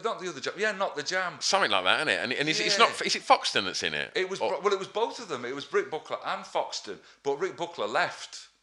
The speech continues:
Speaker 1: and, uh, I got a call, actually, asking me if I fancied it. I was like, "No, not really."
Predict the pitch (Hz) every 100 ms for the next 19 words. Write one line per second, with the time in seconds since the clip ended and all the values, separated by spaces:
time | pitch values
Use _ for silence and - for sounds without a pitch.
0 | _ _ _ _ 117 120 117 113 107 104
1 | 95 - _ 175 185 - - 165 233 -
2 | - - 69 64 _ _ _ - 113 -
3 | 117 101 92 92 101 90 87 82 80 95
4 | 95 87 101 107 101 - 92 85 78